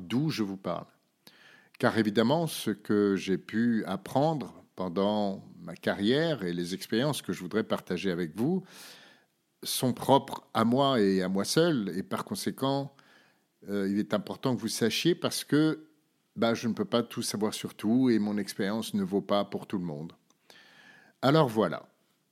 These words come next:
Tout a commencé quand <laughs> j'étais petit garçon, avec la scolarité, et je dois vous avouer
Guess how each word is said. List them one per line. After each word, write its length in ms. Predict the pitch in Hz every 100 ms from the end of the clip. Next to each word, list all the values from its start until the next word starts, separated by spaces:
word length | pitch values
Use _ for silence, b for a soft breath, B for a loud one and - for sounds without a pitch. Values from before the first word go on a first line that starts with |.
| _ _ - - -
Tout 180 | - 220
a 80 | 175
commencé 720 | - 127 117 113 - 147 156 156
quand 160 | 117
<laughs> 0 |
j'étais 500 | 95 - 123 - 117
petit 380 | 95 95 82 98
garçon, 500 | 87 78 - 107 135 - B B B B B B B -
avec 240 | 123 156
la 80 | -
scolarité, 840 | 120 - 120 101 95 - 87 104 110
et 40 |
je 140 | 101 110
dois 160 | 117
vous 180 | 113 101
avouer 360 | 107 110 135